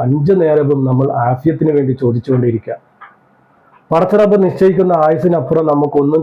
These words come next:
ചെയ്യാനില്ല. അത് നമ്മളെ എങ്ങനെ രക്ഷപ്പെടുത്താൻ നോക്കിയാലും ആ ഒരു സമയമെത്തുമ്പോൾ അവർ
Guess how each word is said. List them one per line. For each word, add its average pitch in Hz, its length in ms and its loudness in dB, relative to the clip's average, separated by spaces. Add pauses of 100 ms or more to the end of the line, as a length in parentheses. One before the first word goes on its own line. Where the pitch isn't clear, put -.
ചെയ്യാനില്ല. 131 440 -2 (1000)
അത് 147 220 0
നമ്മളെ 208 300 2
എങ്ങനെ 202 280 2
രക്ഷപ്പെടുത്താൻ 180 640 -2
നോക്കിയാലും 143 540 0 (1200)
ആ - 20 0 (100)
ഒരു 196 220 2
സമയമെത്തുമ്പോൾ 139 880 0 (320)
അവർ 117 160 -2